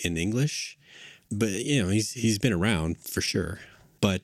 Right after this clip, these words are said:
when you bring in, like, Stellan Skarsgård, it's a little like Woody Harrelson in, in Solo, you know, someone whose face you've seen for a long time in a lot of places. Like, I enjoyed Woody in, in, in Solo also.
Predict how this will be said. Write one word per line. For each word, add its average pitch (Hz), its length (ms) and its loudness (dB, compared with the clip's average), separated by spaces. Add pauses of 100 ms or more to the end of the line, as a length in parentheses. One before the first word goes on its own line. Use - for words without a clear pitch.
when 110 120 4
you 104 60 4
bring 131 160 4
in, 104 140 4
like, 90 180 2
Stellan 92 320 0
Skarsgård, 107 720 0
it's - 140 -2
a 131 40 2
little 240 200 4
like 147 280 4
Woody 123 340 6
Harrelson 107 540 2
in, 90 380 0
in 95 140 2
Solo, 101 640 0
you 95 160 0
know, 90 200 0
someone 117 340 0
whose 95 180 0
face - 400 -2
you've 87 140 -4
seen 87 560 0 (440)
for 107 200 0
a 85 100 0
long 92 560 2
time 82 420 0
in 78 100 -4
a 78 60 -4
lot 82 440 -2
of 80 80 -6
places. - 800 -4 (400)
Like, 87 200 -4 (100)
I 95 80 -2
enjoyed 98 360 4
Woody 92 480 6
in, 87 140 4
in, 92 300 4
in 95 380 2
Solo 101 440 2
also. 104 520 -2